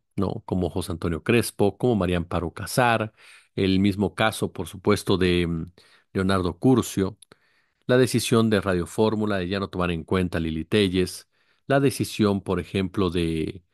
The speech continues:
de Fernando Belauzarán de dejar de escribir en, en Excelsior, lo mismo que María Amparo, eh, Casar. Y de repente nos topamos con esta intención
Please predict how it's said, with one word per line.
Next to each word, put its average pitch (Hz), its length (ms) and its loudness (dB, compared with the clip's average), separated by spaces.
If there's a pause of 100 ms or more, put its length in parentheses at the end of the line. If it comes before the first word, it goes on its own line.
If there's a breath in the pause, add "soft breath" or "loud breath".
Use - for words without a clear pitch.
(260)
de 104 100 0
Fernando 95 380 0
Belauzarán 87 600 0
de 87 80 0
dejar 90 260 -2
de 90 80 0
escribir 90 380 -4
en, 82 160 -2
en 87 200 -6
Excelsior, 98 600 0
lo 85 100 0
mismo 107 360 2
que 82 100 -4
María 82 220 0
Amparo, 82 500 0 (380 soft breath)
eh, 90 320 -2
Casar. 92 480 -2 (840)
Y 135 80 6
de 151 100 6
repente 220 420 4
nos 190 160 4
topamos - 600 -2 (500)
con 131 160 2
esta 180 260 -2
intención 139 880 -2